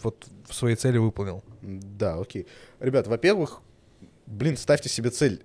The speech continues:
Speaker 2: реально. Четкую, конкретную цель. Не просто там:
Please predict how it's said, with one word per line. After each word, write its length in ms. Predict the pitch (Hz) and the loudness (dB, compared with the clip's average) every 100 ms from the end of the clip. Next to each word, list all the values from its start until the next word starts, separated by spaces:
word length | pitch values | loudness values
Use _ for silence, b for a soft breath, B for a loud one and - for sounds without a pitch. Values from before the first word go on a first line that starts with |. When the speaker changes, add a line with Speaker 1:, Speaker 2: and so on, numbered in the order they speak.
| - | -2
Speaker 2:
реально. 400 | 110 117 85 - - _ _ | 2 4 2 -8 -16 _ _
Четкую, 440 | - - 131 - 175 | -10 0 2 2 2
конкретную 440 | 139 120 135 127 | 2 2 0 0
цель. 180 | 117 110 | 0 0
Не 80 | 104 | 2
просто 260 | 160 190 - | 2 2 2
там: 240 | 127 98 | 0 0